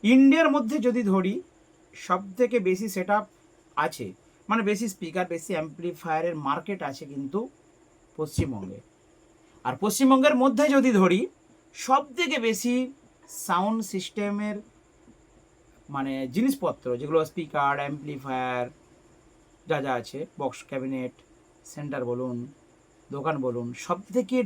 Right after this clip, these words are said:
ডিজের সব থেকে বেশি কিন্তু রয়েছে পূর্ব মেদিনীপুর, পাওয়ার মিউজিকের যেখানে বাড়ি। পূর্ব মেদিনীপুরে কিন্তু আমার মনে হচ্ছে এখন বর্তমানে যদি আপনারা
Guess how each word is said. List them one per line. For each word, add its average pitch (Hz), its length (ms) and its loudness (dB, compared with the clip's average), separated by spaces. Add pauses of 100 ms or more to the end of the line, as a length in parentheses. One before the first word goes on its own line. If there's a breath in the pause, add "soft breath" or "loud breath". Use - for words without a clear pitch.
(160)
ডিজের 180 360 4 (640)
সব 165 120 -6 (160)
থেকে 208 180 -4 (200)
বেশি 156 240 -4 (100)
কিন্তু 143 280 -8 (120)
রয়েছে 123 340 -2 (880)
পূর্ব 226 180 6 (100)
মেদিনীপুর, 120 380 -6 (1120)
পাওয়ার 139 260 0
মিউজিকের 139 440 -6
যেখানে 117 280 -10
বাড়ি। 101 160 -16 (600 soft breath)
পূর্ব 220 140 6 (100)
মেদিনীপুরে 214 440 0
কিন্তু 196 220 -2
আমার 170 160 -2
মনে 170 140 -8
হচ্ছে 220 220 -10 (760)
এখন 196 280 2 (180)
বর্তমানে 196 380 -4
যদি 190 140 -2
আপনারা 180 180 -6